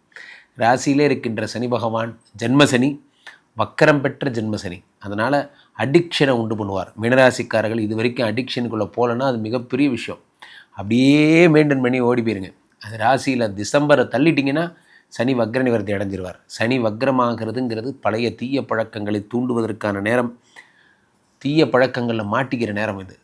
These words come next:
இந்த அடிக்ஷன், அது என்ன அடிக்ஷனா? சில பேர் Insta எடுத்தாங்கன்னா பார்த்துக்கிட்டே இருப்பாங்க. அவங்க உலகமே அழிஞ்சாலும் சரி பார்த்துட்டே இருப்பாங்க. அது ஒரு அடிக்ஷன். சில பேர் பார்த்தீங்கன்னா, ஒவ்வொருத்தருக்கும் ஒவ்வொரு மனுஷனுக்கு அவரவர் எண்ணம், ம-, மனதின் நீளம், வாழ்வின் நீளம்.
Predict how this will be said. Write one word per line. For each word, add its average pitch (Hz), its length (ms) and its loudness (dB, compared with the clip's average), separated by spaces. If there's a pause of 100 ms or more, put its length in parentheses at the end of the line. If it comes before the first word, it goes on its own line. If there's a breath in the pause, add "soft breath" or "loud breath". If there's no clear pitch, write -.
(100)
இந்த 101 220 -2
அடிக்ஷன், 127 420 -2
அது 117 220 -2
என்ன 151 340 4
அடிக்ஷனா? 127 340 0
சில 117 220 -4
பேர் 131 160 0
Insta 120 320 -2
எடுத்தாங்கன்னா 113 580 0
பார்த்துக்கிட்டே 107 380 -4
இருப்பாங்க. 107 160 -20 (500)
அவங்க 101 220 -10
உலகமே 127 460 2
அழிஞ்சாலும் 113 460 -2
சரி 95 200 -14 (180)
பார்த்துட்டே 101 340 -6
இருப்பாங்க. 98 180 -20 (800 soft breath)
அது 131 220 2
ஒரு 135 140 6
அடிக்ஷன். 113 400 -2 (180)
சில - 260 0
பேர் 135 200 2
பார்த்தீங்கன்னா, 123 600 0 (480 soft breath)
ஒவ்வொருத்தருக்கும் 180 720 6
ஒவ்வொரு 147 360 2
மனுஷனுக்கு 131 460 -2 (340)
அவரவர் 131 560 2
எண்ணம், 113 440 -2
ம-, 104 220 -6 (220)
மனதின் 135 380 6
நீளம், 135 340 2
வாழ்வின் 113 420 2
நீளம். 101 280 -8